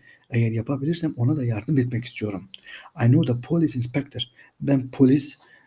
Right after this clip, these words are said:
e, müfettişi, polis müfettişini tanıyorum.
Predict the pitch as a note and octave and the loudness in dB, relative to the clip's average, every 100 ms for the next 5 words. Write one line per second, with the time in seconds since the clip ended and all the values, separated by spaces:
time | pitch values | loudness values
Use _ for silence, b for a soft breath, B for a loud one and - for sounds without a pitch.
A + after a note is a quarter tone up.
0 | _ A#2+ A#2+ A2 A#2+ A#2 A#2 - E3 E3+ | _ 0 2 2 0 -2 -2 0 0 0
1 | - _ _ A2+ B2+ B2+ A#2+ A2+ - D#3+ | -8 _ _ -2 -2 -4 -6 -6 -4 -4
2 | C3+ A#2 C#3 C3 F3+ | 0 4 4 4 0